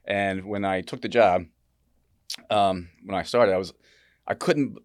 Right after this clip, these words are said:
I couldn't believe that a company like, like that, like Agora, existed. It was so, it was so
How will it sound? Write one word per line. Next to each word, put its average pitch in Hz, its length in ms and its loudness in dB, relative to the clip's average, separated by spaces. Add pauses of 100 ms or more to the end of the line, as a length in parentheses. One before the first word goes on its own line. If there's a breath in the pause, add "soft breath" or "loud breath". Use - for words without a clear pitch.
I 104 60 0
couldn't 147 360 0
believe 117 720 0 (720)
that 104 160 -4
a 95 40 -2
company 117 460 -2
like, 87 260 -4 (240)
like 92 180 -6
that, 90 300 2
like 95 140 -6
Agora, 87 540 -4
existed. 85 680 -10 (400)
It 101 100 -6
was 92 200 -8
so, 117 840 2 (240)
it 110 100 -2
was 101 160 -4
so 123 460 2